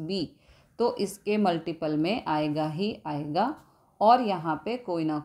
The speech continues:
कोई कांस्टेंट आएगा, ठीक है, हम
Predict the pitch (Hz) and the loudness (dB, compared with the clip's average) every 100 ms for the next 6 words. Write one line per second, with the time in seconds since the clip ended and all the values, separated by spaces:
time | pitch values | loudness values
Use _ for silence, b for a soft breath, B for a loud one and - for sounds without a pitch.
0 | - 165 202 247 - - 160 156 156 - | -6 -2 -2 -4 -10 -4 0 2 0 -2
1 | - 165 175 208 208 339 359 _ _ - | -4 0 0 -2 -2 -4 -4 _ _ 0
2 | 160 139 131 139 - - - 247 320 B | 0 0 -4 -8 -10 -14 -4 -4 -4 B
3 | B B 202 254 | B B 2 2